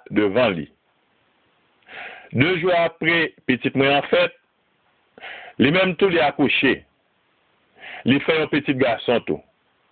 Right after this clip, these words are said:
Nou de ase ki te nan kay la. Pa gen lòt moun la ankò. Pandan nan nwit,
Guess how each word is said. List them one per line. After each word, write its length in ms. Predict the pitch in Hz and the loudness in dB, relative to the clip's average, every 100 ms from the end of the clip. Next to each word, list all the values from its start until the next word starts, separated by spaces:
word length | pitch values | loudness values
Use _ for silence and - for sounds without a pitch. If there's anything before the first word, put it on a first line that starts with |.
| _ _ _ _ _ _ _ _ - - - - | _ _ _ _ _ _ _ _ -20 -20 -8 0
Nou 240 | 123 160 143 | 2 2 2
de 100 | 370 - | 0 0
ase 460 | 156 - - 170 | -2 -4 -2 -2
ki 100 | 151 | -2
te 120 | 131 131 | 0 0
nan 140 | 120 | 0
kay 180 | 120 107 | 0 0
la. 140 | 90 73 - _ _ _ _ _ _ _ - - - - | 0 -6 -12 _ _ _ _ _ _ _ -20 -20 -10 -2
Pa 140 | 143 | -2
gen 240 | 139 156 - | 0 0 2
lòt 240 | 143 160 - | 2 2 0
moun 220 | 139 131 123 - | 2 2 0 0
la 220 | 120 127 120 | 2 2 0
ankò. 240 | 104 107 - - _ _ _ _ _ _ _ _ _ _ _ - - - - - | 0 0 0 -4 _ _ _ _ _ _ _ _ _ _ _ -20 -20 -20 -10 0
Pandan 320 | 165 175 175 | 2 2 0
nan 160 | 175 175 | 0 0
nwit, 220 | 175 - | -2 -4